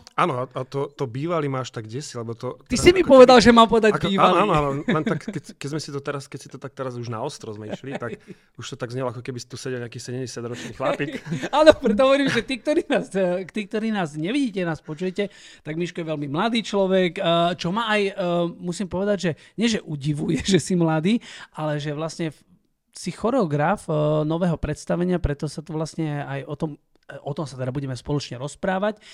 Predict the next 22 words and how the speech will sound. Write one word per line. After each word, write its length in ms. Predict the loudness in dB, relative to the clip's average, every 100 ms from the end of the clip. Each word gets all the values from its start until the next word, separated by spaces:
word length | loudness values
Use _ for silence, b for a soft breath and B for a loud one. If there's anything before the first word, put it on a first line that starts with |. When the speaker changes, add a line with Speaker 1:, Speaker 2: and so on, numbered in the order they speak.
| B
Speaker 1:
Hm. 100 | -8
Speaker 2:
Ale 140 | -2 -2
ešte 300 | -2 -2 -4 -6 _ _
k 120 | -18 -4
tomu, 580 | 4 8 8 6 2 -6 _
k 80 | -16
celému, 640 | -10 -8 -6 -2 0 0 -4 _ _ _ _ _ _
musím 300 | -6 -4 -4
začať 320 | -6 -6 -6 -6
úplne 240 | -4 -6
inak. 420 | -4 -6 -8 -14 b b b
Prosím 380 | -12 -10 -6 -8
ťa, 200 | -8 -12 -16 b b
ty 100 | -6
si 160 | -2 0
videl 300 | 0 2 2
niekedy 440 | 2 -2 -4 0
môj 300 | 2 4 2 2
tréning, 340 | -2 0 -2
keď 180 | -2 -6
som, 180 | -2 -2
e, 80 | -2